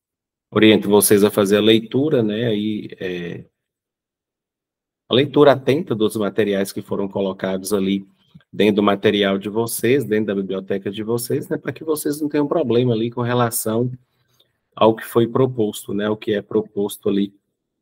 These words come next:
como um todo, né, obviamente ali pra vocês poderem, é,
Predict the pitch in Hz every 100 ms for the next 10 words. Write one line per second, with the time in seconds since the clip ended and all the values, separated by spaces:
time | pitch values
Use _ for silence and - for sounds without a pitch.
0 | _ _ _ _ - 113 117 117 95 80
1 | 98 113 104 101 101 101 98 98 98 95
2 | 98 107 107 - 101 - 110 107 107 110
3 | 113 _ _ _ _ _ _ _ _ _
4 | _ _ 98 92 92 92 90 90 87 85